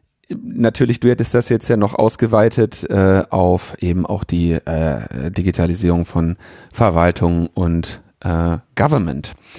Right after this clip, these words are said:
Ja, schön wär's. Also da halten wir auch, das, das wär, das könnte man auch so machen. Wir haben noch ein, ein Feedback, äh, zum Thema der Gesichtserkennung. Und zwar hatte ich kurz darüber gesprochen, über die, äh, von André Meister war das, glaub ich, die Meldung bei Netzpolitik org,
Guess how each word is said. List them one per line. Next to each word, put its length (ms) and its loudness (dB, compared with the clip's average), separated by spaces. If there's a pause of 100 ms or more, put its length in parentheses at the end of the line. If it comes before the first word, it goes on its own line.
(1300)
Ja, 220 2
schön 220 2
wär's. 240 4
Also 180 2
da 160 4
halten 200 0
wir 100 4
auch, 160 2
das, 180 0
das 220 0
wär, 180 6
das 180 -2
könnte 200 -2
man 160 2
auch 100 -6
so 160 -6
machen. 300 -4
Wir 80 4
haben 100 0
noch 160 0
ein, 400 0
ein 180 0
Feedback, 520 -2
äh, 160 0
zum 400 0
Thema 240 2
der 100 2
Gesichtserkennung. 720 0
Und 180 -2
zwar 400 0
hatte 340 2
ich 260 -4
kurz 280 2
darüber 280 2
gesprochen, 420 2
über 200 0
die, 180 4
äh, 320 0
von 120 -2
André 400 2
Meister 400 0
war 80 2
das, 140 -2
glaub 120 2
ich, 60 -8
die 80 -2
Meldung 280 2
bei 100 2
Netzpolitik 500 -2
org, 200 -2